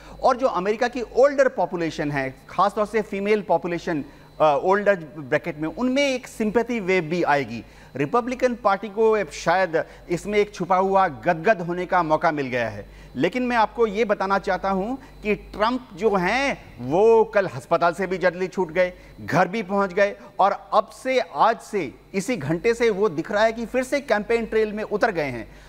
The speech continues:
तो वो दो चीज़ों का पूरा फ़ायदा उठाएंगे,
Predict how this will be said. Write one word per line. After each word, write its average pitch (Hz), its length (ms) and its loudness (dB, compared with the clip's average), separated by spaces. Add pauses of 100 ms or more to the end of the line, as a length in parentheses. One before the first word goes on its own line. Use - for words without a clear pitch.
(140)
तो 254 100 6
वो 277 460 2
दो 220 260 2
चीज़ों 240 260 -4
का 254 120 4
पूरा 277 360 2
फ़ायदा 196 300 0
उठाएंगे, 143 480 -2